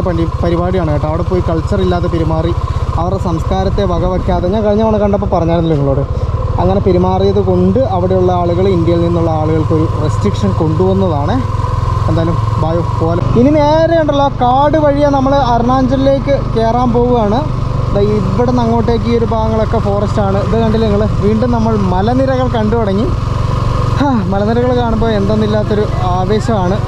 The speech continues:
പക്ഷേങ്കിൽ ഇത് കണ്ടോ നിങ്ങൾ, ആകാശം മൂടിക്കെട്ടിയാണ്. ടോപ്പിൽ അത്യാവശ്യം നല്ല രീതിയിൽ മഞ്ഞ് വീഴ്ചയൊക്കെ ഉണ്ട് എന്നുള്ളതാണ് നമുക്ക് കിട്ടിയ വിവരം. അത് നമ്മളെ സംബന്ധിച്ച് അത്ര കണ്ട് നല്ല ശുഭകരമായ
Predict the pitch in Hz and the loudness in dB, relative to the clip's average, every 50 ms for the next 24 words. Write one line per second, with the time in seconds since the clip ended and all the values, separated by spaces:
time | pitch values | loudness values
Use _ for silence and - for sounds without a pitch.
0 | - - - 185 180 - 220 214 226 226 226 208 208 214 208 202 202 190 196 202 | -4 -2 -2 -2 -2 -2 0 0 0 0 0 0 0 0 0 0 0 0 0 0
1 | 208 196 165 165 175 180 185 185 208 220 220 - - 247 233 208 196 202 208 220 | 0 0 0 -2 -2 -2 -2 -2 -2 -2 -2 0 0 0 0 0 0 0 0 0
2 | 233 220 - 214 202 220 214 196 175 180 220 294 - - - - - - - - | 0 0 0 -2 -2 0 0 0 0 0 -2 -2 -2 -2 -4 -2 -2 -2 -2 0
3 | - 196 214 220 208 254 247 220 214 - 220 226 226 - 233 220 202 190 196 202 | 0 0 0 0 0 -2 -2 -2 -2 -2 -2 -2 0 0 0 0 0 0 0 0
4 | 220 240 233 226 220 214 208 214 214 208 202 180 185 196 208 214 220 226 220 - | 0 0 0 0 0 0 0 0 0 2 0 2 2 2 2 2 2 0 0 0
5 | - 220 202 - 214 202 190 196 214 220 220 247 240 233 214 208 202 214 208 202 | 0 0 0 0 0 0 0 0 0 0 2 2 0 0 0 0 0 0 0 0
6 | 208 202 196 190 190 196 196 202 190 185 180 180 175 - 214 208 190 190 - 214 | 0 0 0 0 0 0 0 0 0 0 0 -2 -2 -2 -2 0 0 0 0 0
7 | 202 180 180 170 165 185 240 311 - - - - - - - - - - 185 196 | 0 0 0 0 0 0 0 -2 -2 -2 -2 0 0 0 0 -2 -2 -2 -2 0
8 | 233 233 226 214 208 226 240 233 - 233 226 220 214 214 - 226 208 202 - - | 0 0 0 0 0 0 0 0 0 -2 0 0 0 0 0 0 -2 -2 -2 -2
9 | - 311 320 320 320 294 - - - - 277 285 277 277 269 254 269 262 254 247 | -2 -2 -2 -2 -2 -2 -4 -4 -4 -2 -2 -2 0 0 0 0 0 -2 -2 -2
10 | 247 247 247 - - 233 214 226 226 226 233 233 233 240 240 233 | -2 -2 -2 -2 0 0 0 0 0 0 0 0 0 0 0 0